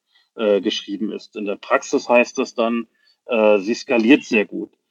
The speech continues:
Mit anderen Worten, ich kann die auf verschiedene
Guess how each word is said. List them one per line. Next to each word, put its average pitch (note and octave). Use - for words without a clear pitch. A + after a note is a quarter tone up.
Mit G#2+
anderen A2
Worten, A2
ich G#2
kann A2+
die A2
auf G#2+
verschiedene A2+